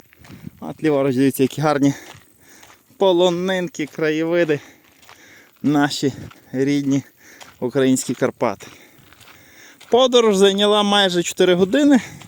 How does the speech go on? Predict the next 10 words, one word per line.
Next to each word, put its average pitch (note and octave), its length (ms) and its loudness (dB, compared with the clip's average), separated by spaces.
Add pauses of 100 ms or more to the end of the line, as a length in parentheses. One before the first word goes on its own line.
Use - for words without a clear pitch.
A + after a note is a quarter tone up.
(800)
Я F#3+ 120 -4
думаю, F3+ 220 -2
буде E3+ 200 2
двадцять E3 280 0
чотири E3 220 0
тисячі - 380 -4
кроків. C3 320 0
Зараз D3 260 2
двадцять D3 380 -2
три. A3+ 260 2